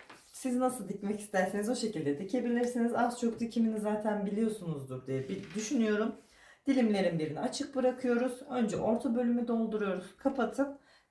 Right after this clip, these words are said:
dilimlerimizi doldurup sonrasında zaten, e, dilimlerimizin de ağzını kapatıp en son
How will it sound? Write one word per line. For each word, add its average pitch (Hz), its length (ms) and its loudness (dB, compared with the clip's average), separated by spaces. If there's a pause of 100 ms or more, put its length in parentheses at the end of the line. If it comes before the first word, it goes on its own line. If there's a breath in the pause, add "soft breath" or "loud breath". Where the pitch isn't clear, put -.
dilimlerimizi 160 680 0
doldurup 220 480 4
sonrasında 143 540 -2
zaten, 190 540 0 (320 loud breath)
e, 143 460 -2
dilimlerimizin 165 600 0
de 160 60 -2
ağzını 180 400 0
kapatıp - 500 -4
en 202 140 -2
son 220 360 -2